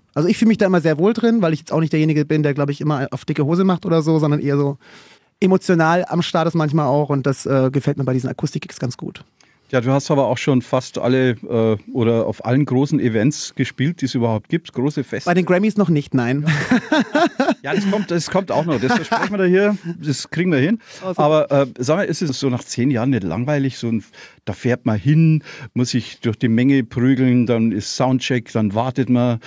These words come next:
Speaker 2: dann wartet man, dann kommt sein Auftritt, spielt den ab, dann wartet man wieder und hinten ist jeder extra in einem eigenen Zelt, dann muss man wieder schauen, wie man rauskommt aus der Masse, äh, dann ins Hotel, am nächsten Tag wieder aufstehen, wieder warten, fahren, äh,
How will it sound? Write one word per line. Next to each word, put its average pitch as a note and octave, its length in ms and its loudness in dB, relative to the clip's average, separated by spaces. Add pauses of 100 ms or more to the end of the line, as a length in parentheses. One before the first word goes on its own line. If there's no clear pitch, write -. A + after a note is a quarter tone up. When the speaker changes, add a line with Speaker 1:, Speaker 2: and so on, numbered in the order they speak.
(320)
Speaker 2:
dann A2 220 0
wartet C3 340 -2
man, B2 220 2
dann A#2+ 180 0
kommt A2+ 200 -4
sein A2+ 180 0
Auftritt, C3 420 0
spielt B2+ 300 0
den A2+ 140 2
ab, C#3 260 -2
dann A#2 260 0
wartet A2 320 -2
man A2 140 -2
wieder C3+ 380 2
und A#2 180 0
hinten C3 360 2
ist - 200 -2
jeder B2 260 2
extra B2 320 -2
in A2+ 80 2
einem G#2+ 100 0
eigenen C3+ 440 2
Zelt, C3 420 0
dann A#2 120 2
muss A#2 140 0
man A#2+ 160 0
wieder A2+ 200 -2
schauen, A2 320 -2
wie A2+ 100 0
man G#2 160 0
rauskommt B2+ 540 -2
aus A#2+ 160 -2
der B2+ 80 0
Masse, A#2+ 400 -2 (420)
äh, B2+ 400 2
dann A#2+ 240 2
ins A2+ 160 0
Hotel, C3+ 640 2
am A#2+ 80 4
nächsten B2 260 -4
Tag A#2+ 180 -4
wieder A2+ 140 -2
aufstehen, C3+ 580 0
wieder C3+ 240 2
warten, A#2+ 440 -2 (360)
fahren, B2+ 540 -2 (300)
äh, A#2 240 -6